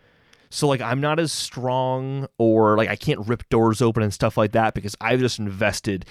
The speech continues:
in the hacking so much. But that means that I can do some really, really cool stuff when I'm dealing with enemies now and sneaking around and being stealthy.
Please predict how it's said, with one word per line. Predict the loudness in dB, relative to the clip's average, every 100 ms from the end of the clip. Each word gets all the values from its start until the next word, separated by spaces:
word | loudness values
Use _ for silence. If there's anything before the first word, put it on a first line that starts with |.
| -20 -10
in | -4 -2
the | -4
hacking | -4 -4 -4 -4 -8
so | -8 -6 -6 -4 0 2 2
much. | 0 -6 -8 -10 -10 -16 -20 -20 _ -2
But | 0 0 -4 -10 _ _ _ -20 -20 _ _ _ _ -6
that | -4 0
means | 2 2
that | 2
I | 0
can | 2 0
do |
some | 0 -2 -4 -2
really, | -2 0 -2
really | 0 0
cool | 0 -4 -4
stuff | -2 2 4 2 0 -10 -20 -18
when | -2 0 2
I'm | 2 0 -2
dealing | 0 0 2 0
with | 0
enemies | 0 2 0 0 -2 -2
now | -2 -2 -2
and | -2
sneaking | -2 -2 0 0
around | 0 2 2
and | 0
being | -2
stealthy. | -4 0 2 2 2 0